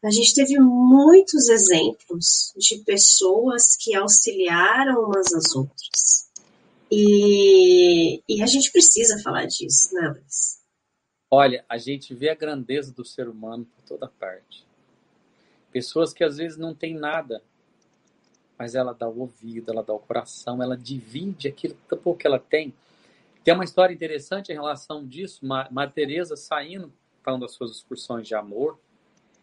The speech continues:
Speaker 2: E olha o que a compaixão faz com aquela mesma. Que ela foi num gueto, um lugar muito pobre. E eles levavam, era um, nem um quilo de arroz,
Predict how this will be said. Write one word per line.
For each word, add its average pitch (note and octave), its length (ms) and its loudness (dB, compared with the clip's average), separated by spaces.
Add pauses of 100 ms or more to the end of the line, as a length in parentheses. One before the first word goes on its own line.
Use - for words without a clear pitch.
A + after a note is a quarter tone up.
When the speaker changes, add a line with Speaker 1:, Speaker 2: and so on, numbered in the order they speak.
(720)
Speaker 2:
E C#3 140 -2
olha G#3+ 220 0
o G#3 40 -10
que - 160 -14
a G#3+ 60 -10
compaixão D#3+ 760 -12
faz C#3 460 -10
com - 140 -16
aquela D#3 380 -12
mesma. A2+ 400 -20 (1300)
Que F3 100 -4
ela F#3+ 120 -4
foi G3 220 -10
num E3+ 180 -16
gueto, D#3+ 360 -10
um C#3+ 40 -16
lugar D3 320 -10
muito F3+ 420 -16
pobre. C3 540 -8 (1300)
E G#3 80 -2
eles G#3+ 140 0
levavam, G#3+ 560 -6 (180)
era G#3+ 160 -10
um, A#3+ 160 -10 (320)
nem B3+ 240 -6
um D4 80 -10
quilo B3 360 -6
de F3+ 100 -8
arroz, D#3 640 -12